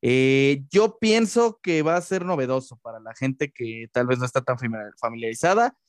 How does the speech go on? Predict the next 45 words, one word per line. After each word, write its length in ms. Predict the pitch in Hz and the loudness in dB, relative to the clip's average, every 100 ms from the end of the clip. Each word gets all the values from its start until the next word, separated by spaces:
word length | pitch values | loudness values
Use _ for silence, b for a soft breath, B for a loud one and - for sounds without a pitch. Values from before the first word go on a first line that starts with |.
| b _ | b _
Los 240 | 131 139 131 | 2 2 2
fans 220 | 180 190 | 2 4
de 60 | |
antaño 500 | 175 160 175 185 190 | 2 2 0 2 0
también 260 | - 147 151 | 0 -4 -2
será 160 | 160 156 | -2 -2
novedoso 460 | 151 135 143 156 | -2 -2 -2 -6
porque 240 | 139 - 123 | -12 -14 -10
sí 220 | - 139 | -10 -4
cambia 280 | 147 139 143 | 0 2 0
un 80 | |
poco 300 | 131 139 - | 0 -4 -2
el 80 | 135 | -4
concepto 420 | 123 117 123 - | -4 -14 -8 -4
de 60 | 120 | -2
War 300 | 110 135 139 | 2 2 4
Games 340 | 156 196 - - | 0 -6 -14 -10
que 100 | 113 | -6
habían 200 | 117 113 | -6 -4
tenido 380 | 120 117 117 | -2 0 0
previamente, 540 | - 113 113 120 120 - - _ b b b b _ | 0 -4 -2 -2 -4 -12 -14 _ b b b b _
eh, 640 | - 110 107 107 107 104 - | -4 0 2 2 0 -2 -6
que 120 | 107 | -10
con 380 | - 113 110 107 | -2 0 2 0
otras 360 | 113 113 117 120 | -2 -2 -4 -4
empresas 500 | 113 139 143 165 - | -4 -2 0 -2 -6
como 220 | 117 113 | -8 -6
W 180 | 117 117 | -6 -6
C 140 | 127 | -4
W, 340 | 156 160 185 220 _ _ _ _ _ | -2 -2 -4 -10 _ _ _ _ _
pero, 500 | 202 214 214 240 254 165 | 0 2 2 0 -2 -2
eh, 200 | 160 151 | -2 -2
pienso 360 | 180 180 180 | -4 -4 -6
que 100 | 175 | -4
va 80 | 156 | -4
a 20 | |
ser 120 | 151 | -2
un 60 | 160 | -6
concepto 380 | 147 139 139 135 | -6 -10 -10 -6
que 60 | |
va 40 | 131 | -6
a 40 | |
funcionar 420 | 127 113 117 104 120 _ - | -6 -10 -10 -12 -14 _ -2
y 200 | 139 127 | -2 2
que 340 | 156 156 - | 4 4 2